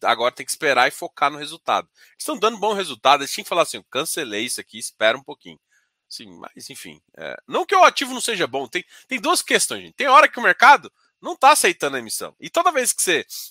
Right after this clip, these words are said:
fingir que vai ter emissão, o mercado vai trazer o seu ativo pra baixo. Todo mundo vai realizar o lucro e vai ficar aguardando, né?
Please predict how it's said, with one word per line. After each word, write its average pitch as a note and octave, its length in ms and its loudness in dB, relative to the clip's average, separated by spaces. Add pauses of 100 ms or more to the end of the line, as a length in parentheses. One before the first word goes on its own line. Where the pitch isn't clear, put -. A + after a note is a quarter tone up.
(280)
fingir G3+ 380 -2
que D4 80 -8
vai A3+ 120 6
ter G3 120 -4
emissão, A3+ 440 0
o C#4+ 60 -16
mercado D4+ 320 4
vai C#4+ 120 0
trazer D4 220 -2
o C#4 80 -8
seu C#4+ 100 -2
ativo C#4 220 -6
pra D#4 160 4
baixo. A#3 300 4 (260)
Todo C4 280 0
mundo C4+ 140 -12
vai C4+ 120 4
realizar A#3 500 4 (300)
o D#4 100 -12
lucro B3 300 -10
e A3+ 40 -8
vai B3+ 100 0
ficar - 160 4
aguardando, A#3+ 520 2 (280)
né? F#3 200 -2